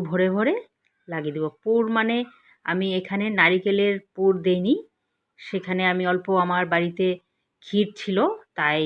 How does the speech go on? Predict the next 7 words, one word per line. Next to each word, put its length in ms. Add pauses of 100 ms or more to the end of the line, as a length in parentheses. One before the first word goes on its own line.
(140)
ক্ষীরটা 520
দিয়েই 380 (140)
আমি 240 (220)
সেটা 280 (720)
বানিয়ে 280
নিলাম। 280 (3750)
তাই 160